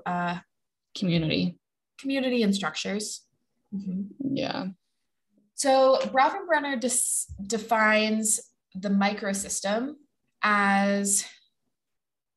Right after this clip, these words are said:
Speaker 1: relational, bidirectional, meaning that the in-, the child can be influenced by other people in their environment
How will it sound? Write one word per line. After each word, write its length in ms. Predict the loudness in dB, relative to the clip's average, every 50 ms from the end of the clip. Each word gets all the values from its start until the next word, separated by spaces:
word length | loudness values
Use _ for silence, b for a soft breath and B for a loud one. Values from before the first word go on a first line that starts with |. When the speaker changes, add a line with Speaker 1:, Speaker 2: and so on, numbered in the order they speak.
| _ _ -6
Speaker 1:
relational, 920 | -2 -2 0 0 0 0 0 0 0 -2 -2 -2 -2 -2 -4 -8 -10 _ _ -20 _ _
bidirectional, 1040 | 2 2 2 2 2 0 0 -2 -2 -2 -4 -4 -4 -2 0 0 0 -2 -4 -6 -14 B B B B B B B B B B B _
meaning 520 | 0 2 2 2 2 0 0 2 0 2 2
that 280 | 2 2 2 0 -2
the 160 | -4 -6 -4 -4
in-, 220 | -4 -4 -4 -6 -10
the 120 | -8 -6 -6
child 360 | -4 0 2 2 2 0 0
can 120 | -2 -4
be 100 | -2 -2
influenced 600 | -4 -2 -2 -2 -2 0 0 0 0 0 -2 -2
by 100 | -4 -2
other 240 | -2 -2 -4 -4 -6
people 360 | -8 -8 -8 -8 -4 -2 0
in 120 | 0 2 2
their 160 | 0 0 0
environment 560 | 2 2 2 2 2 0 -2 -4 -4 -6 -8